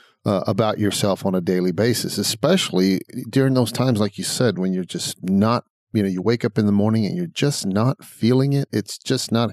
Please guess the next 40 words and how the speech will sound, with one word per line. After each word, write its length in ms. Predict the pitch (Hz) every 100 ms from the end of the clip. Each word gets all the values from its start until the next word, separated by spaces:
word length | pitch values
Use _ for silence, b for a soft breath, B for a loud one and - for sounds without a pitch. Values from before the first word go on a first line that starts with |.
| -
happening. 480 | 120 - 127 135 156 _ B B B B B B B
You 80 |
know, 100 | 113
those 320 | 90 104 131 107
are 40 |
the, 140 | 95 87
those 260 | 95 123 147
are 60 | 127
the 80 |
trying 420 | 113 - 127 131 95
times, 360 | 92 90 92
but 200 | - 92 - _ _ _ _ _ _ _ _ _ -
staying 500 | - - 135 127 110
positive 500 | 110 113 117 98 87
and, 160 | 92
and, 240 | 92 104 67
and 260 | 92 82 - -
like 220 | 98 95
you 60 | 92
said, 240 | - 87 - -
don't 200 | - 95
take 200 | - 107
it 60 | 104
out 160 | 98 98
on 100 | 95
anyone, 380 | 95 92 95 104 B B B B
on 140 | 107 104
anyone, 480 | 107 98 101 107 98
that, 200 | 107 101 _
that's, 480 | 107 110 104 - -
you 80 | -
know, 140 | 92 - _ _ _ -
that's 240 | 107 107
operating 520 | - 107 - 101 95
on 120 | 95 90
a 40 |
higher 380 | - 101 101 92
frequency, 640 | - - 117 104 92 -
which 300 | 98 98 -
is 200 | 104 95